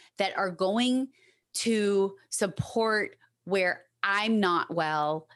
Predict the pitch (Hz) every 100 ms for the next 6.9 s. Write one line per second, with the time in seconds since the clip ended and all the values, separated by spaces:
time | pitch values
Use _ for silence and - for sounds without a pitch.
0 | - 175 156 170 156 151 147 147 147 -
1 | 165 165 202 220 202 196 175 - 185 170
2 | 175 170 147 202 233 233 185 165 156 160
3 | 160 156 151 156 147 151 - 180 - 202
4 | 196 - 180 160 156 - - 170 - 151
5 | 151 156 156 - 214 131 147 _ _ _
6 | 151 147 233 277 - 156 139 160